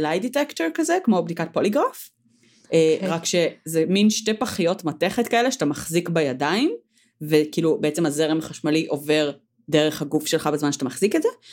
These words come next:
Speaker 1: ואז שואלים אותך כל מיני שאלות. זה תהליך אבחוני, אמ, שבעצם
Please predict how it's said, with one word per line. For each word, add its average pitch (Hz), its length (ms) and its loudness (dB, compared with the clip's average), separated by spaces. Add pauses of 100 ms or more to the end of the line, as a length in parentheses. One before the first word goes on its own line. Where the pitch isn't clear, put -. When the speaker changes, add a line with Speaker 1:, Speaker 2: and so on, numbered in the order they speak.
(240)
Speaker 1:
ואז 180 220 4
שואלים 175 380 2
אותך 208 220 -4
כל 160 100 0
מיני 156 180 2
שאלות. 147 480 -2
זה 160 200 -4
תהליך 170 500 0 (180)
אבחוני, 160 600 0 (540)
אמ, 147 360 2
שבעצם 170 600 0